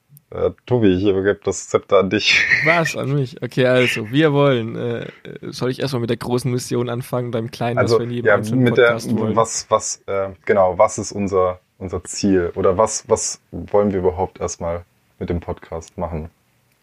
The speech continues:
Speaker 1: In dem
Speaker 2: Ä-
Speaker 1: Podcast.
Speaker 2: Also in dem Podcast, wir wollen, äh, in, in jeder Folge über, äh, ein, ein Wort, sag ich jetzt einfach mal, diskutieren oder reden, das wir,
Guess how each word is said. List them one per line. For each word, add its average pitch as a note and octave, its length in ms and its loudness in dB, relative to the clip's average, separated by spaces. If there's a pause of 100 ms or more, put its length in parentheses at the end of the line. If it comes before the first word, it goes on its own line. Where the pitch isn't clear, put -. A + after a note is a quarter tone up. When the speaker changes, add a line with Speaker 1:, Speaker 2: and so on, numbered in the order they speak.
(140)
Speaker 1:
In F#2+ 140 -2
dem E2 140 -2
Speaker 2:
Ä- F2+ 80 -4
Speaker 1:
Podcast. - 560 -12
Speaker 2:
Also A#2 280 0
in A2 60 -2
dem A2+ 140 0
Podcast, A#2+ 580 0
wir A2+ 100 -2
wollen, A#2+ 400 0
äh, A2+ 300 -6
in, A2 440 -6
in G#2+ 160 -4
jeder A#2+ 200 6
Folge A#2 640 4
über, A2+ 380 -2
äh, A2 180 -4
ein, A2+ 360 -4 (160)
ein A2+ 220 -2
Wort, C3+ 200 0
sag A#2+ 200 -4
ich A#2+ 80 -4
jetzt - 80 -12
einfach A#2 140 -6
mal, A#2 120 -2
diskutieren B2+ 500 -2
oder A#2+ 200 2
reden, C3 320 0 (640)
das A#2+ 380 2
wir, A2+ 840 2